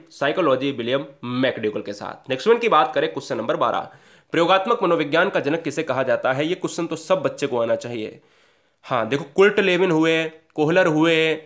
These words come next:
ये सब जितने भी हैं हुए, बर्दिमर हुए, ये सभी संज्ञानवादी हैं, ठीक है ना। गेस्टाल्टवादी तो एक संप्रदाय है, ये सभी किस में आएंगे? संज्ञानवादी में आएंगे। तो याद रखना है, पहला क्वेश्चन में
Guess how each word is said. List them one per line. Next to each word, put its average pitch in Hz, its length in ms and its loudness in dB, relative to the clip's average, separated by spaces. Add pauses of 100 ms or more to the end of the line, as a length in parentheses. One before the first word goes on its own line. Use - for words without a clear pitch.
(160)
ये 147 80 -2
सब - 200 0
जितने 185 300 0
भी 165 100 0
हैं 143 120 2
हुए, 131 220 0
बर्दिमर 156 420 2
हुए, 147 220 2
ये 156 60 0
सभी 185 220 0
संज्ञानवादी 139 760 0
हैं, 107 280 -8 (160)
ठीक 139 100 -6
है 120 60 0
ना। 131 60 0
गेस्टाल्टवादी 147 680 -2
तो 175 100 -4
एक 160 120 -6
संप्रदाय 185 460 2
है, 123 280 -2 (180)
ये 135 60 -4
सभी 147 220 -2
किस 165 200 -4
में 170 100 2
आएंगे? 175 200 0
संज्ञानवादी 143 760 0
में 120 120 -2
आएंगे। 196 340 2 (340)
तो 135 60 -2
याद 160 240 2
रखना 165 240 0
है, 156 60 0
पहला 147 300 0
क्वेश्चन 147 300 -4
में 202 380 0